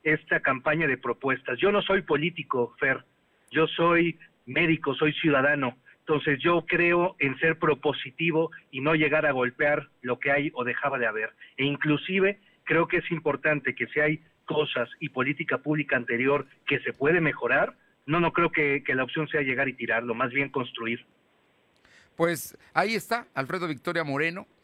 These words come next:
Speaker 2: candidato a presidente municipal de Puebla por Encuentro Solidario, el pes.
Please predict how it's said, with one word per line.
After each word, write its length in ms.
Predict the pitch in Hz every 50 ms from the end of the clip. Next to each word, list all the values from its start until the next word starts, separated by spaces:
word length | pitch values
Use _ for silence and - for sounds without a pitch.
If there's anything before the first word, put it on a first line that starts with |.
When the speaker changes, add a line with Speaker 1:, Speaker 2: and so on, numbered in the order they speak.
| _ _
Speaker 2:
candidato 540 | - 131 127 127 131 127 143 147 151 - 139
a 40 |
presidente 360 | - 127 104 127 131 120 135 127
municipal 420 | 127 120 110 110 101 131 127 120
de 80 | 123 98
Puebla 400 | - 139 139 143 143 165 165 -
por 140 | 143 123
Encuentro 400 | 117 104 - 131 135 120 - 123
Solidario, 500 | 104 - 107 104 107 113 127 143 165 160
el 140 | 131 113 92
pes. 420 | - _ - 151 143 - - -